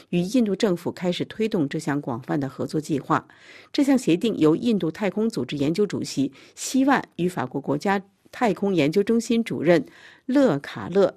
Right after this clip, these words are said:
在班加罗尔签署。国家太空研究中心发布声明指出，这项协定将提供一套可侦测、识别、追踪印度洋船只的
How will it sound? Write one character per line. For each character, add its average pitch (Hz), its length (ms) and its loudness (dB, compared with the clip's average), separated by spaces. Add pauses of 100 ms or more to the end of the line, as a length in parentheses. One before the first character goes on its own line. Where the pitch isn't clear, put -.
(160)
在 135 420 0
班 208 180 0
加 202 200 -2
罗 165 200 0
尔 147 140 -2
签 143 240 0
署。 151 260 0 (600)
国 156 180 2
家 175 180 2
太 180 220 -2
空 185 160 -2
研 147 160 2
究 180 100 0
中 208 160 -2
心 202 280 -2
发 226 180 -4
布 - 160 -4
声 220 180 -2
明 175 160 2
指 139 200 -4
出， 165 320 0 (340)
这 294 140 4
项 254 240 2
协 - 240 0
定 190 360 0
将 190 240 0
提 165 160 -2
供 160 220 4
一 156 80 2
套 170 260 -2 (220)
可 - 220 0
侦 233 260 0
测、 - 260 0 (120)
识 - 280 0
别、 135 320 4 (220)
追 240 180 2
踪 240 280 4 (260)
印 254 160 6
度 175 160 4
洋 151 320 0
船 160 320 -6
只 214 180 2
的 - 280 0